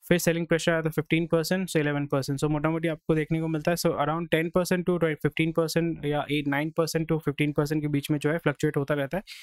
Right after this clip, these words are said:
अ, जब भी स-, ब-, बाइंग प्रेशर हो, सेलिंग प्रेशर हो, this is the average,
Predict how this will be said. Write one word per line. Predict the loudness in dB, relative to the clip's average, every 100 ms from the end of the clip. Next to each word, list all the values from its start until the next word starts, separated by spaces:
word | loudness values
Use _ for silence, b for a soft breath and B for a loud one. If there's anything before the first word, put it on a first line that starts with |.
| B B _
अ, | 0
जब | 0 0
भी | -2
स-, | 0
ब-, | 0 2
बाइंग | 2 0 0
प्रेशर | 0 2 0
हो, |
सेलिंग | 2 0 2
प्रेशर | 0 0 0
हो, | 0
this | -2 -2
is | 0
the | -2 0
average, | 0 0 0 0